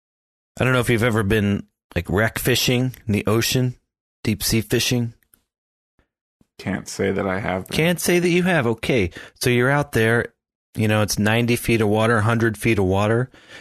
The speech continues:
Speaker 1: and you're pulling up these fish, you know, some snapper, some trigger, uh, maybe some grouper if you're lucky,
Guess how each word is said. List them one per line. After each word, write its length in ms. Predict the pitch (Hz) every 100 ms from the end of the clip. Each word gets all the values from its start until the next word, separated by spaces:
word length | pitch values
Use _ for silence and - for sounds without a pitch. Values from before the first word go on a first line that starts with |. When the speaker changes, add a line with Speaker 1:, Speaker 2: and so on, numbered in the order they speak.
| -
Speaker 1:
and 160 | 117
you're 100 | 113
pulling 440 | 104 - 160 131 127
up 240 | 143 - _ _ _ -
these 220 | 101 -
fish, 420 | - - 214 -
you 60 | 104
know, 220 | 104 123
some 340 | 131 101 95 92
snapper, 560 | - 101 104 104 104
some 220 | 98 92
trigger, 640 | - 117 110 101 107 104 98 _ _ _ _ _ _ _ _ -
uh, 380 | 101 101 98 98
maybe 220 | 101 101
some 160 | - 101
grouper 420 | 107 107 - 107
if 140 | 101
you're 100 | 101
lucky, 540 | 98 104 - 98 101